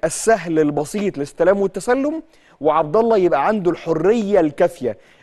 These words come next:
اللي يتحرك بيها، بالذات إن كونراد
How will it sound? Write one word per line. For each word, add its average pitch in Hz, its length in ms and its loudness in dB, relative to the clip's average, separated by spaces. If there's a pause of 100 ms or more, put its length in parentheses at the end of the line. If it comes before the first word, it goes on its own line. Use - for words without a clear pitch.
اللي 147 240 0
يتحرك 214 440 0
بيها، 247 520 0
بالذات 160 360 -2
إن 180 200 -4
كونراد 160 480 0